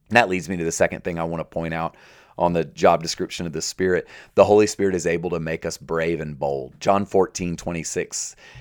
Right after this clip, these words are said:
we are told there that the Holy Spirit is our comforter. And that word comfort comes from a root word in the Latin language that means fortis, to make brave.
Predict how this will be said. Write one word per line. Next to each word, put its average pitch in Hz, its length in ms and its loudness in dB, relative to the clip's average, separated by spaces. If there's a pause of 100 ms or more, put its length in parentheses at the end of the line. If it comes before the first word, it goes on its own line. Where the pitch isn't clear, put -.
(140)
we 95 200 2
are 87 80 2
told 90 320 6
there 85 200 2
that 87 120 -2
the 82 80 -6
Holy 85 220 0
Spirit 82 320 -4
is 76 100 -6
our 73 140 -4
comforter. - 840 -6 (300)
And 92 140 0
that 90 180 2
word 95 320 2
comfort 78 760 -4 (180)
comes 92 300 -4
from 92 200 -4 (120)
a 82 100 -2
root 98 420 0
word 78 440 -6
in 85 380 -8
the 85 100 0
Latin 92 340 2
language 76 460 -8
that - 180 -4
means 90 300 -4
fortis, - 760 0
to - 280 -2
make 104 260 -4
brave. 87 720 -2